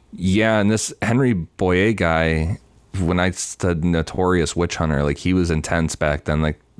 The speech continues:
there's accounts of him being responsible for the deaths of, like, upwards of six hundred people,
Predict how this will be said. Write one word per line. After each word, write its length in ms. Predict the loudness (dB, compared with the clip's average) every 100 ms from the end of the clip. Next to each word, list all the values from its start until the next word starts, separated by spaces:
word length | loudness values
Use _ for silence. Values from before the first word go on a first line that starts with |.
| -20 _
there's 200 | -2 -2
accounts 400 | -2 0 0 -2
of 100 | -2
him 140 | 0
being 220 | 0 0 0
responsible 720 | -2 -2 -2 -2 -2 -2 -2
for 200 | -2 0
the 140 | 0
deaths 340 | 0 0 -2 -4
of, 160 | -2
like, 300 | -2 -4 -10 -20 -20 _ _ -4
upwards 380 | -2 -2 -2
of 100 | -2
six 240 | -4 -4 -2
hundred 280 | 0 0 0
people, 500 | -4 -2 -2 -2